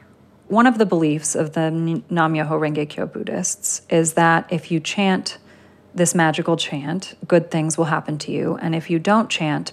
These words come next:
bad things will happen to you and your family. So when my mother, you know, at that time, she was always also discouraged from her lesbianism through the group. So they told her that her feelings towards women were part of her negative karma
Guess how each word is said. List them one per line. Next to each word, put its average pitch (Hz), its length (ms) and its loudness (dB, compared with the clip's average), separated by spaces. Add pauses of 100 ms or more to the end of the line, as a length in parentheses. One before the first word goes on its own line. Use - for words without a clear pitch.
bad 160 320 6
things 156 360 -4
will 165 80 2
happen 156 400 -2
to 170 120 -6
you 147 200 0
and - 80 -4
your 165 100 -4
family. 180 520 -2
So 175 460 2 (500)
when 202 280 4
my 202 180 4
mother, 175 720 2 (680)
you 196 60 0
know, - 100 0
at 208 200 4
that 196 240 4
time, 175 500 2
she 175 160 0
was 165 140 0
always 160 380 4
also 180 240 0
discouraged 156 760 0
from 151 360 0
her 160 120 -2
lesbianism 160 760 -2
through - 180 -2
the - 80 -4
group. - 400 -6
So 160 340 2
they 160 160 2
told 165 300 0
her 160 200 0
that 156 440 0 (440)
her 185 140 2
feelings 175 440 2
towards 156 280 0
women 160 360 0
were 156 100 0
part 160 240 0
of 156 120 0
her 160 120 -4
negative 156 420 -2
karma 233 540 2